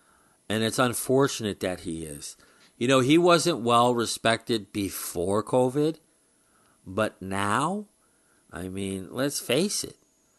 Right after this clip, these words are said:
unless you need him, and a lot of these guys who are involved with him in this P T P A actually do need him, why would you wanna go follow him, though? I mean, but if you brought in an organization like, say, the Saudis or someone like that,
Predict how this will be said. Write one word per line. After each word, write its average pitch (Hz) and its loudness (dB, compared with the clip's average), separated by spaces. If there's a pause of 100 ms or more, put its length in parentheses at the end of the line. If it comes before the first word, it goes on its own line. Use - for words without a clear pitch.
(340)
unless 143 4
you 143 4
need 135 2
him, 139 -2 (1080)
and 127 2
a 135 6
lot 151 10
of 175 6
these 143 4
guys 131 4
who 135 2
are 123 2
involved 131 2
with 113 0
him 113 -2
in 104 -2
this 101 -2
P 107 -2
T 98 -6
P 98 0
A - 2
actually 101 -2
do 104 -2
need 95 -2
him, 139 -4 (1400)
why 139 2
would 180 2
you 160 2
wanna 165 2
go 156 2
follow 170 0
him, - -16
though? - -16 (480)
I 90 -10
mean, 104 -4
but 110 0
if 107 -2
you 277 2
brought 175 8
in 139 4
an 123 0
organization 107 -2
like, 98 -4
say, 104 -2
the 98 0
Saudis 101 -2
or 92 -6
someone 123 -2
like 110 -2
that, 67 -10